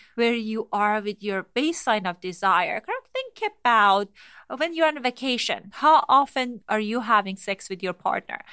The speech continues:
When things are perfect, how much do you guys wanna have sex? And I ask that question from people who are in my office, and sometimes people even have a different answer for that.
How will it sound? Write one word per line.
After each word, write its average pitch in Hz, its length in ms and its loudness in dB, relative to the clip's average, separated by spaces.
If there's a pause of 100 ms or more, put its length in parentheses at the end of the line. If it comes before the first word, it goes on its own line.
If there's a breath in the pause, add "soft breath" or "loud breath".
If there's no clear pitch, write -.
(280 loud breath)
When 240 220 0
things 311 300 -4
are 254 140 4
perfect, - 720 0 (100)
how - 280 -6
much 453 260 -4
do 339 80 -4
you 339 100 -2
guys 294 300 0
wanna 269 260 0
have 165 260 -4
sex? - 380 -10 (320 loud breath)
And 359 100 -2
I 427 60 0
ask - 380 0
that - 240 -2
question 214 380 -4
from 208 200 -6
people 214 360 -4
who 214 100 -2
are 196 160 2
in 202 160 -6
my 190 220 0
office, - 580 -2
and 233 200 -8 (380 loud breath)
sometimes 440 460 -2
people 427 260 -2
even 359 200 -6 (180)
have 294 200 2
a 262 60 -8
different 262 380 -8
answer 233 360 -4
for 214 220 -6
that. 247 540 0